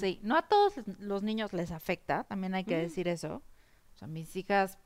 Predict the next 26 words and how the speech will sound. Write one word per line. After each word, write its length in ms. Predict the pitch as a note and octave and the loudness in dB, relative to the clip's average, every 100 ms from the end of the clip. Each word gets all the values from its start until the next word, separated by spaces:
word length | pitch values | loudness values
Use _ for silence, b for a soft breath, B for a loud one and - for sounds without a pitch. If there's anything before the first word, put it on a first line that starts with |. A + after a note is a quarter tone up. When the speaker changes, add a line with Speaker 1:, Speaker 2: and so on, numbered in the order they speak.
| _ _ - | _ _ -4
Speaker 1:
antes 300 | D#3 E3 F3+ | -4 -2 -4
de 80 | E3+ | -2
dormir 340 | D3+ F#3 F3+ | -2 -4 -6
ven 200 | F3 F#3 | -4 -2
la 80 | F#3 | -2
tele 420 | F#3 F3+ F#3 F#3+ | -2 0 2 0
y 180 | - D3+ | -2 -8
tienen 520 | C#3+ F#3+ D#3+ F3 F3 | -10 -8 -8 -8 -8
un 140 | F3 F3+ | -8 -8
sueño 240 | F3 F3+ | -8 -4
maravilloso. 640 | F#3+ G3+ A3 B3 C4 C4 - b b b b b | 0 0 2 -2 -4 -6 -6 b b b b b
Entonces, 240 | - F#3+ G#3+ | -8 -2 2
no, 220 | A#3+ B3+ | 2 0
no 260 | A3 A3+ C4 | -2 6 8
a 200 | D4 - | 8 6
todos 280 | C#4 C#4 C4 | 4 4 0
nos 200 | G#3+ F#3+ | -2 -2
afecta 400 | F#3 A3 - A#3 | 0 -2 2 2
de 80 | |
la 100 | G#3 | 4
misma 300 | F3 F#3 G#3 | 0 -2 -4
manera, 340 | A3 G3 G#3+ B3 | -2 0 2 2
pero 220 | - G#3 | 6 8
a 60 | F#3+ | 10
la 180 | G3 F#3 | 10 8
mayoría 920 | G3 G3+ G3 F#3+ G3 A#3 B3+ C4+ | 8 4 4 0 2 0 2 2